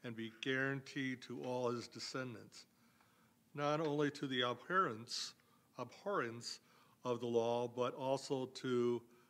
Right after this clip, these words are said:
those who share the faith of Abraham. For he is the father of all of us, as it is written,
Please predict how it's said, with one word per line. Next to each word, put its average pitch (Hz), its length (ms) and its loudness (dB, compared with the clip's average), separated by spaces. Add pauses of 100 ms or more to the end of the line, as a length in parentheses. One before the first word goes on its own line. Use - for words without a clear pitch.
(120)
those 127 320 0
who 123 140 -4
share 123 540 4
the 117 120 -2
faith 120 360 -2
of 113 140 -10
Abraham. 104 640 -4 (840)
For 139 200 4
he 170 280 -8
is 165 320 8
the 117 80 -6
father 135 460 4
of 123 120 -6
all 120 300 0
of 101 180 -12
us, - 280 -16 (480)
as 120 240 0
it 123 140 0
is 127 280 2
written, 123 460 -2